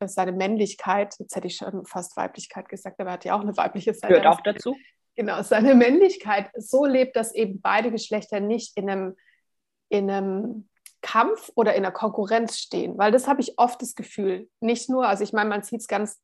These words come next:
Speaker 1: typisch in der Arbeitswelt, dass Frau und Mann, dass es immer noch sehr konkurrenz-, ähm, belastet ist und die Frauen eben, ja, schwierigere Grundvoraussetzungen haben, in dieselbe Position zu kommen wie ein Mann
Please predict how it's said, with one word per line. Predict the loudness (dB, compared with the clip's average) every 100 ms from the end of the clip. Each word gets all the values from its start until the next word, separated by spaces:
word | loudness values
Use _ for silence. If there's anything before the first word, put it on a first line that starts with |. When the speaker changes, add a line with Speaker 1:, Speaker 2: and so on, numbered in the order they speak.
| -6
Speaker 1:
typisch | -4 -2 -4
in | 0
der | 2 4
Arbeitswelt, | 4 4 0 0 2 0
dass | -6 -10
Frau | -4 0 0
und | -4 -8 -6
Mann, | -6 -6 -10 -20 -20 _
dass | -8
es | -8 -6
immer | -2 0
noch | -2 -4
sehr | -6 -4 -2
konkurrenz-, | -4 -4 -2 -2 -2 -4 -14 -18 -20 _
ähm, | -2 0 0
belastet | 2 2 2 -2 -6 0
ist | 0 0
und | -4
die | -6
Frauen | -8 -4 0 0
eben, | -2 -4 -4 -8 _ _ _ _ _ _ _ _ _
ja, | 0 0
schwierigere | 0 2 4 4 4 4 4 4 4 0 _ _ _ _ _
Grundvoraussetzungen | -4 0 2 4 4 4 2 0 -4 0
haben, | 2 2 0
in | -6
dieselbe | -2 0 0 -2
Position | -6 -6 -6 0 4 6 4 -2
zu | -12
kommen | -2 0 0
wie | -2
ein | -2
Mann | -2 -2 -4